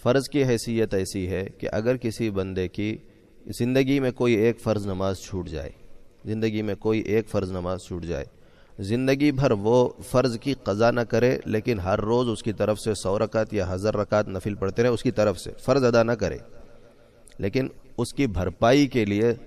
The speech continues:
روزانہ سو رکعت پڑھتا رہے زندگی بھر، وہ فرض کا درجہ نہیں پا سکتا،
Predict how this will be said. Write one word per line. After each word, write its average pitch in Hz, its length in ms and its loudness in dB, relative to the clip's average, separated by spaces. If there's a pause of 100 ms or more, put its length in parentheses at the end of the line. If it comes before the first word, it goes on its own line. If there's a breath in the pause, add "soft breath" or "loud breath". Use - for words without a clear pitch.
روزانہ 110 480 4 (120)
سو 110 200 0
رکعت 110 380 2
پڑھتا 90 340 -2
رہے 92 280 0 (280 loud breath)
زندگی 107 640 -2
بھر، 101 280 0 (1080)
وہ - 100 -6
فرض 131 440 0
کا 135 180 6
درجہ 110 360 2
نہیں 117 360 2
پا 95 180 -2
سکتا، - 340 -12